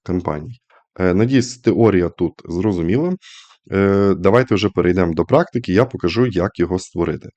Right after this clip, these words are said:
Е, раніше це можна було зробити таким чином. Е, треба перейти в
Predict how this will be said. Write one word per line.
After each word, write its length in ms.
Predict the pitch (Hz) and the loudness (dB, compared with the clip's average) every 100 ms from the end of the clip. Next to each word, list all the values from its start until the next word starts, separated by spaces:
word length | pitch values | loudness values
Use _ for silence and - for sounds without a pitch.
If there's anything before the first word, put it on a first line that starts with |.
| _ _ _ - | _ _ _ -4
Е, 180 | 92 92 | 2 2
раніше 460 | 87 107 175 185 127 | 2 2 2 2 0
це 140 | 110 | 2
можна 280 | 120 123 107 | 2 2 2
було 220 | 110 110 | 2 0
зробити 400 | 87 85 113 101 - | 0 0 0 -2 -8
таким 280 | - 95 | -2 -2
чином. 340 | 90 82 82 82 _ _ _ _ - | -2 -6 -8 -10 _ _ _ _ -2
Е, 180 | 90 | 0
треба 300 | 82 120 110 | 2 2 4
перейти 420 | 90 95 87 87 | 4 2 2 0
в 80 | 80 | -4